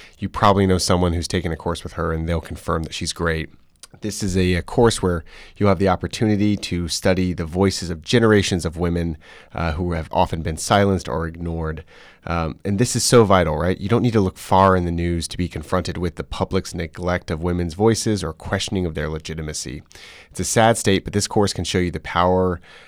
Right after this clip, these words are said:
and the perseverance of these voices in political affairs over time and maybe give you some hope for the future. The other course, uh, taught by Professor Eugene Chislenko, uh, will be Responding to Evil. It's Philosophy three nine one zero, Section one,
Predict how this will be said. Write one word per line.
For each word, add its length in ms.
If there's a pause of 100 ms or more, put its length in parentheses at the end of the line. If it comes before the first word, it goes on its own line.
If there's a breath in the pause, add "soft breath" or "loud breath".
and 120
the 60
perseverance 800
of 60
these 160
voices 400
in 100
political 460
affairs 420
over 240
time 380
and 160 (280 loud breath)
maybe 240
give 160
you 100
some 160
hope 200
for 140
the 80
future. 500 (920 loud breath)
The 80
other 160
course, 400
uh, 180
taught 300
by 160
Professor 400
Eugene 340
Chislenko, 640
uh, 200
will 100
be 380 (100)
Responding 720
to 180
Evil. 460
It's 180
Philosophy 600
three 260
nine 300
one 180
zero, 320
Section 440
one, 340